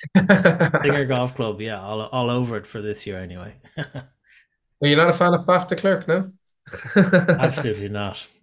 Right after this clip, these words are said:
Speaker 2: Absolutely not. Not, don't get me started. Jesus, no.
Speaker 1: Uh, also, you sent me a picture of the, uh, and we've had this before, and we probably should have, do you know what we should have done on the poll now? I'm saying this as a, as an idea at the end of the podcast when I should have
Speaker 2: Oh,
Speaker 1: done it
Speaker 2: God,
Speaker 1: before.
Speaker 2: okay.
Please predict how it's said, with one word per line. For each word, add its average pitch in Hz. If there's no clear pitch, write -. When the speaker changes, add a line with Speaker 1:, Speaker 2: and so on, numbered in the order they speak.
Speaker 2:
Absolutely 98
not. 92
Not, 95
don't 107
get 95
me 92
started. 92
Jesus, 98
no. 90
Speaker 1:
Uh, 139
also, 151
you 127
sent 151
me 175
a 147
picture 147
of 117
the, 120
uh, 110
and 131
we've 139
had 156
this 139
before, 131
and 113
we 120
probably 156
should 160
have, 143
do 147
you 156
know 160
what 151
we 143
should 156
have 160
done 147
on 135
the 123
poll 135
now? 127
I'm 113
saying 135
this 127
as 120
a, 123
as 120
an 123
idea 120
at 117
the 131
end 120
of 110
the 123
podcast 113
when 123
I 110
should 127
have 120
Speaker 2:
Oh, 120
Speaker 1:
done 113
it 127
Speaker 2:
God, 107
Speaker 1:
before. 107
Speaker 2:
okay. 104